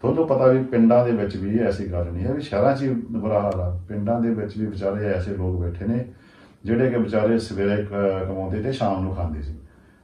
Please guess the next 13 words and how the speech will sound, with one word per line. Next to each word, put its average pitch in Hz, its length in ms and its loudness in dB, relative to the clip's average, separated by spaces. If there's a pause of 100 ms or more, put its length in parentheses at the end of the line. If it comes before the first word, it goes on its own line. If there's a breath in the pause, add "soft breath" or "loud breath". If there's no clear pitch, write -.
(100)
ਹੈਂ। 127 280 2
ਉਹ 139 140 0
ਮੰਗ 95 280 2
ਨਹੀਂ 135 160 4
ਸਕਦੇ, 87 480 -2
ਉਹ 110 80 -6
ਸ਼ਰਮ 120 360 0
ਦੇ 127 120 -2
ਮਾਰੇ 117 200 2
ਵਿਚਾਰੇ 120 260 0
ਬੋਲ 104 280 2
ਨਹੀਂ 117 120 8
ਸਕਦੇ। 90 300 -2